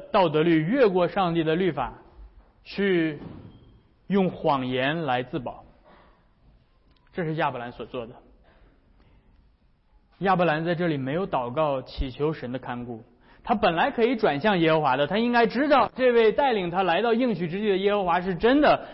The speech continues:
是向他显现的上帝。他见过上帝，他听过上帝对他说话，他知道耶和华是存在的。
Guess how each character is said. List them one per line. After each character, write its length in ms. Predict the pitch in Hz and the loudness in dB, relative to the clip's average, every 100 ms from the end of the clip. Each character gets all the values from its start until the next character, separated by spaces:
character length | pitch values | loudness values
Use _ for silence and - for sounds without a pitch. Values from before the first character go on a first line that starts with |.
| - | -4
是 100 | 202 | 2
向 160 | 240 | 4
他 100 | 226 | 4
显 400 | 220 208 180 175 | 2 4 4 2
现 260 | 165 311 254 | 2 4 4
的 120 | 180 | 4
上 200 | 190 151 | 2 2
帝。 200 | 151 117 - - - _ - | -2 -4 -10 -20 -20 _ 0
他 100 | 240 | 0
见 300 | 226 330 247 | 4 2 2
过 100 | 160 | 0
上 220 | 160 139 | -4 -8
帝， 100 | 120 110 _ | -10 -16 _
他 60 | 160 | -4
听 240 | 269 330 | -2 2
过 80 | 277 | 2
上 160 | 190 180 | 2 0
帝 80 | 151 | -2
对 100 | 147 | -4
他 100 | 135 | -4
说 160 | 135 | -6
话， 140 | 135 131 | -6 -4
他 100 | 185 | -4
知 200 | 180 262 | -4 0
道 320 | 240 151 120 - - - | 0 0 -6 -18 -20 -10
耶 160 | 175 190 | 0 2
和 100 | 190 | 4
华 220 | 151 147 | 2 -2
是 100 | 156 | -4
存 240 | - 120 | -10 -12
在 200 | 139 180 | -8 -8
的。 100 | 113 | -10